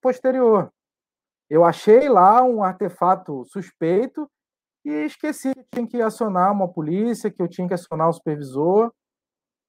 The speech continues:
né? Tava com a cabeça em algum lugar. Então, é, é um das, das, das causas do erro, né?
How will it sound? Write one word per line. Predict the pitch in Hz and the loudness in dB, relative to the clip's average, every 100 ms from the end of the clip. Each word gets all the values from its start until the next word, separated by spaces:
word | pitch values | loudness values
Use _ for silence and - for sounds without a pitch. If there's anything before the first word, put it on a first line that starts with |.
| _ - | _ -6
né? | 180 214 220 196 - | -2 -2 -2 -10 -4
Tava | 220 226 | 0 0
com | 233 | 0
a | 240 | 0
cabeça | 226 190 208 214 | 0 2 2 2
em | |
algum | 220 202 220 | -2 0 0
lugar. | 233 165 156 143 _ _ _ _ _ _ _ _ _ _ | 2 2 2 0 _ _ _ _ _ _ _ _ _ _
Então, | - 165 202 - _ _ _ _ _ _ _ _ _ _ _ _ _ _ _ - | -2 -2 -2 -8 _ _ _ _ _ _ _ _ _ _ _ _ _ _ _ -10
é, | 143 147 139 127 | -4 -2 -2 2
é | |
um | 147 185 214 | 4 6 6
das, | 214 190 - | 4 2 -4
das, | 151 156 143 127 - - _ _ _ _ _ _ _ _ _ _ _ _ | -2 0 0 -4 -14 -20 _ _ _ _ _ _ _ _ _ _ _ _
das | - 156 | -6 -6
causas | - 160 170 196 190 175 | 0 2 4 2 -2 -4
do | 180 180 | -4 0
erro, | 156 131 117 107 _ _ | 0 -2 -8 -20 _ _
né? | - 135 160 | -12 -12 -12